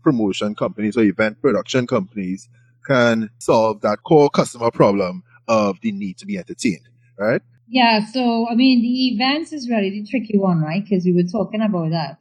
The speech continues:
Speaker 2: I mean, they made their money by more people are together. Now, more people together is negative.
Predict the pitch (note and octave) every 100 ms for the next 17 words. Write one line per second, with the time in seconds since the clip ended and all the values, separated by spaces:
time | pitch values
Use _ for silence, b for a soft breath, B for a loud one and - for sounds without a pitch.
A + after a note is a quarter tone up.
0 | E3+ E3 E3 E3 E3 D#3+ _ _ E3 B3
1 | C4+ C4+ C#4+ C#4+ _ _ _ _ _ -
2 | F#3 B3 B3 G#3+ A3+ G#3+ G#3+ G#3+ F#3 D#3+
3 | D#3+ E3+ F3+ F3+ F3+ F#3+ B3 D#4+ E4+ C4+
4 | A#3+ A#3 G#3+ A#3+ G3+ F3+ E3 E3 F#3+ F3+
5 | F#3 F#3 F3+ A3 F4 F4 - A3+ A3+ A3+
6 | G3+ E3+ E3 E3+ F#3 _ _ _ - A3+
7 | G#3 G#3 F#3 F3 F3+ D#3